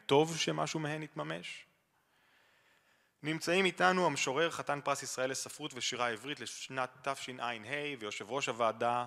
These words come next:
מר ארז ביטון, פרופסור ירון צור, מהחוג להיסטוריה של עם ישראל באוניברסיטת תל אביב,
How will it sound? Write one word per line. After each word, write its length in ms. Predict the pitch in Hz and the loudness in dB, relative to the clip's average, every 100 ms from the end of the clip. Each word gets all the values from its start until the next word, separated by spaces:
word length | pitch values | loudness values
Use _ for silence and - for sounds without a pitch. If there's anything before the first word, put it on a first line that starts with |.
| 123 | -2
מר 200 | 117 113 | -2 0
ארז 260 | 107 98 101 | -2 -6 -8
ביטון, 460 | 139 147 147 143 147 _ _ _ - - _ | -10 -6 -6 -6 -12 _ _ _ -20 -20 _
פרופסור 400 | - 123 151 143 | -6 -2 0 0
ירון 260 | 123 123 127 | 2 2 0
צור, 320 | - 160 160 | -4 -2 0
מהחוג 280 | 131 - 131 | -2 -4 -4
להיסטוריה 400 | 117 117 139 131 | -4 -4 -2 -2
של 140 | 127 | -2
עם 120 | 120 117 | -4 -4
ישראל 360 | - 120 131 | -6 -2 -2
באוניברסיטת 500 | 127 113 107 113 113 | -2 -6 -6 -8 -8
תל 140 | - 98 | -8 -10
אביב, 400 | 98 151 156 | -6 -6 -8